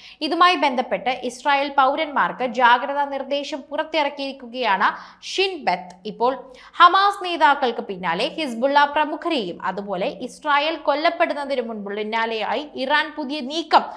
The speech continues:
നടത്തുന്നതായെന്നും വിവരത്തിൽ പറയുന്നു. സൈനിക മേധാവികൾ ഉൾപ്പെടെയുള്ള പ്രമുഖരെ തന്നെ ഇതിൽ ഉൾപ്പെടുത്തുന്നുണ്ടെന്നും പ്ര-, വകവരുത്താനുള്ള നീക്കങ്ങൾ നടക്കുന്നുണ്ടെന്നും ഇത് തിരിച്ചറിഞ്ഞതായും തന്നെ അത് പരാജയപ്പെടുത്തിയതാണ് എന്നും ഷിൻ ബെത്ത് അറിയിച്ചു.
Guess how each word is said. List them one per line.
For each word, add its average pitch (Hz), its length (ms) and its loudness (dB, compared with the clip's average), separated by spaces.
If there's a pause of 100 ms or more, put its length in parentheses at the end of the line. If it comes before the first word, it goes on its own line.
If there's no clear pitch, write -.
(240)
നടത്തുന്നതായെന്നും 269 1000 2
വിവരത്തിൽ 247 520 -4
പറയുന്നു. 156 340 -6 (560)
സൈനിക 370 420 4
മേധാവികൾ 339 720 4
ഉൾപ്പെടെയുള്ള 277 640 2
പ്രമുഖരെ 254 760 -2
തന്നെ 214 160 -4
ഇതിൽ 285 420 -4
ഉൾപ്പെടുത്തുന്നുണ്ടെന്നും 226 1200 -4
പ്ര-, 233 200 0
വകവരുത്താനുള്ള 285 800 2
നീക്കങ്ങൾ 240 580 -2
നടക്കുന്നുണ്ടെന്നും 208 840 -4
ഇത് 202 240 -10
തിരിച്ചറിഞ്ഞതായും 262 960 0
തന്നെ 220 240 -4 (280)
അത് 262 160 4 (120)
പരാജയപ്പെടുത്തിയതാണ് 294 1200 4
എന്നും 233 400 -2
ഷിൻ 311 340 -6
ബെത്ത് 214 340 -2
അറിയിച്ചു. 180 480 -6